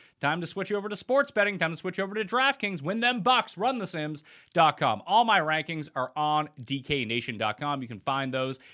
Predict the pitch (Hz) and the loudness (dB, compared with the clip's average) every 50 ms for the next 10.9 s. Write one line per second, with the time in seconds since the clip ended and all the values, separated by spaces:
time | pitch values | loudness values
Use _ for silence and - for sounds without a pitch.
0 | - _ - 160 151 143 139 127 127 123 - 127 127 113 - 123 107 98 113 110 | -16 _ -4 -2 -2 -2 -4 -6 -6 -8 -8 -8 -8 -8 -8 -10 -6 -4 -4 -4
1 | 113 123 131 131 127 120 113 101 95 113 - - 170 175 170 - 170 170 160 165 | -2 -2 -4 -2 -2 -2 -4 -6 -8 -12 -10 -6 -4 -4 -4 -4 -6 -6 -4 -6
2 | 156 - - 123 107 113 107 - 123 104 104 110 135 139 139 135 123 127 117 107 | -6 -6 -6 -6 -6 -6 -8 -10 -10 -10 -8 -4 -4 -2 -2 -4 -4 -6 -8 -8
3 | 104 104 143 160 165 160 156 156 - - - - _ - 127 120 120 113 107 101 | -8 -8 -6 -2 0 0 0 0 -2 -8 -20 -20 _ -6 -4 -2 -2 -2 -4 -6
4 | - - 151 147 143 135 127 120 127 156 156 147 151 151 147 139 123 113 107 - | -8 -4 0 0 0 0 0 -2 -2 -2 -2 0 0 0 -2 -2 -4 -6 -6 -2
5 | - 131 120 120 117 113 113 110 120 117 110 107 - 113 113 127 135 131 123 110 | 0 2 2 2 2 2 0 0 2 2 2 2 0 -2 -4 -2 -2 -2 -4 -4
6 | - 127 117 113 117 110 104 98 120 123 120 113 110 110 104 - - - 131 123 | -4 -2 -2 -2 -2 -4 -4 -2 -2 -4 -4 -4 -6 -8 -8 -6 -4 -4 -2 -2
7 | 117 113 107 107 107 123 170 196 180 151 147 143 135 - 127 123 123 117 127 120 | -2 -2 -4 -4 -4 -4 -4 -4 -2 -2 -2 -4 -2 -2 -4 -4 -4 -4 -6 -8
8 | 120 117 202 220 226 214 185 214 202 - - - - - - - 269 254 262 - | -6 -2 0 0 0 0 0 -2 -4 -4 -6 -16 -20 -20 -6 -2 -2 0 0 0
9 | 240 247 240 233 - - 254 254 247 233 233 - - 254 262 220 220 196 180 196 | 0 0 0 0 0 0 0 0 0 -2 -2 0 0 0 0 0 -2 -4 -4 -4
10 | 190 185 185 - 156 - - 165 160 - - 139 117 - 147 156 151 - | -4 -6 -6 -8 -10 -6 -4 -6 -6 -6 -8 -12 -6 -4 -2 -4 -4 -6